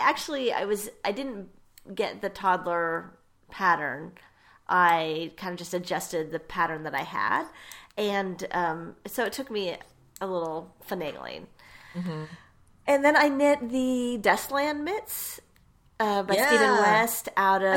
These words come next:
Speaker 2: I saw those when I came over to your house. They're so nice.
Speaker 1: They are really beautiful. They, um, yeah, they were really, it's a nice pattern. And that yarn, which is Malabrigo Arroyo and Reflecting Pool, I believe, is gorgeous. And I have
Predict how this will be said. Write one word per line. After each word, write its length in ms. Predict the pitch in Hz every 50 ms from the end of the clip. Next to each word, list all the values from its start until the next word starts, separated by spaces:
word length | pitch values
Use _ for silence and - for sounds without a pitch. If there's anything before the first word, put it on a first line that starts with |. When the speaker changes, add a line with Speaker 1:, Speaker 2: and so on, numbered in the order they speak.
| 185 185 185
Speaker 2:
I 20 | 185
saw 220 | - - 392 494 440
those 240 | 403 302 254 233 - 233
when 100 | 220 214
I 100 | 214 208
came 260 | 214 - 247 220 220
over 160 | 226 254 262
to 80 | 254 233
your 120 | 208 190
house. 280 | 190 196 226 254 240 208
They're 120 | - 185
so 480 | 180 - - - 262 233 214 208 202 208
nice. 420 | 214 226 226 233 220 190 156 127
Speaker 1:
They 200 | 147 202 214 208 185
are 60 | 180
really 560 | 180 185 185 185 180 175 170 165 170 165 143
beautiful. 840 | 156 165 165 170 156 160 160 - - 165 160 147 147 156 165 175 196 - -
They, 400 | - 175 170 165 165 156 139 - -
um, 380 | - 165 156 151 151 160 160 156 - _ -
yeah, 260 | 170 170 165 147 151
they 160 | - 180 175
were 260 | 170 165 160 156 165 160 - _ _ _ _ _ _ _ _ _ -
really, 380 | - 180 170 165 156 139 147 143 -
it's 200 | - 175 175 -
a 40 | 180
nice 300 | 165 170 170 165 175 175
pattern. 680 | - - 180 165 160 160 160 160 160 160 160 156 156 151
And 240 | 120 - 135 156 151 -
that 220 | 175 165 147 117 156
yarn, 540 | 175 170 165 170 170 170 170 170 170 165
which 180 | 160 151 151 -
is 220 | 165 151 147 147 -
Malabrigo 560 | 170 170 160 156 156 - 160 156 156 156 -
Arroyo 540 | - 156 147 147 151 151 151 151 147 151 151
and 120 | 147 139 139
Reflecting 800 | - - - - 175 165 - - - 180 175 170 170 170 170 175
Pool, 360 | - - 240 254 262 269 269
I 80 | 262
believe, 480 | 254 247 269 262 262 262 262 269 262 214
is 120 | 180 180
gorgeous. 440 | - - - 165 175 170 175 175 175
And 80 | 175 170
I 40 | 165
have 380 | 175 196 202 208 208 196 196